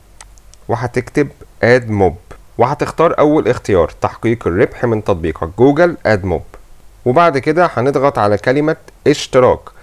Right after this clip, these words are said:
بس وانت بتضغط على كلمة اشتراك لازم تكون متأكد مليون في المية انك داخل بالجيميل اللي احنا عاملينه جديد. بتضغط على اشتراك، هنا طبعًا بيأكد عليك نفس الميل، بيقولك هو ده الميل اللي هتثبت بيه الهوية بتاعتك، بتقول له التالي،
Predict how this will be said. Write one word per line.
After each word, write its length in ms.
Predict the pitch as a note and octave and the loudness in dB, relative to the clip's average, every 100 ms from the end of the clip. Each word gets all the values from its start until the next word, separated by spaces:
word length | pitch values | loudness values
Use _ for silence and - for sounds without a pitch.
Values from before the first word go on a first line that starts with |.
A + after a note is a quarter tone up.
| - - | -20 -6
بس 240 | G#2+ - | -6 0
وانت 260 | A#2 C#3+ D#3 | 2 2 0
بتضغط 440 | - C#3 G#2 F#2 | -2 0 2 0
على 140 | F2 F#2+ | 0 0
كلمة 300 | - B2 B2 | -2 -4 -4
اشتراك 480 | A#2+ - C3+ F#3+ - | -6 0 0 0 -2
لازم 300 | G#2 A#2+ A#2 | 0 2 0
تكون 280 | G#2 - B2 | -6 -4 -2
متأكد 580 | G#2 - - - G2 F#2 | -2 -2 -4 -4 -6 -2
مليون 400 | F#2 G2 A#2 A#2+ | -2 0 0 0
في 140 | - | -2
المية 340 | A#2 C3 D#3+ | 0 0 0
انك 380 | E3+ - F#2+ F2+ E2 | 0 -2 -2 -2 0
داخل 420 | G2 B2 - C3+ | 2 2 0 -4
بالجيميل 640 | A2+ F2+ E2+ F2+ G2+ A#2+ | -2 -4 -4 -2 0 2
اللي 180 | G#2 F2+ | 0 0
احنا 220 | A#2 A#2 | -2 -2
عاملينه 480 | F#2 F2+ F2 A2+ C3+ | -2 -2 -4 -2 -2
جديد. 400 | A#2+ B2 F#2+ - - - - - | -2 -2 -2 -6 -20 -20 -20 -14
بتضغط 480 | - A#2+ A#2+ G2+ F2+ | -8 -2 0 0 2
على 220 | F#2+ F#2+ - | 0 0 -2
اشتراك، 400 | - F#2+ C3 - - - - - - | -6 0 0 0 -12 -20 -20 -10 0
هنا 160 | C#3+ | 2
طبعًا 360 | C3 C#3+ C#3 A2 | 2 2 0 0
بيأكد 420 | G2 - G#2+ B2 | -2 -2 -2 0
عليك 260 | G2 A#2+ - | 0 -2 -4
نفس 260 | A#2 - | -4 -4
الميل، 380 | G#2+ G2+ C3 A#3+ | -4 0 -2 -2
بيقولك 380 | D#3 F#2+ G2+ - | -4 0 0 2
هو 120 | G2 | 2
ده 100 | G2 | 4
الميل 260 | G2 G2+ C3 | 2 2 0
اللي 160 | A2 F2 | -2 -4
هتثبت 420 | G2 A2 F2+ F#2 | -4 -4 -2 -2
بيه 140 | F#2 | -2
الهوية 280 | G#2 G2 G#2 | 0 2 2
بتاعتك، 380 | - A2 B2 F3+ - | 2 -2 -2 -6 -8
بتقول 300 | - D2 F#2 | -8 -4 -4
له 120 | D2+ | -4
التالي، 440 | - - G2 C3 | -6 -2 -2 -2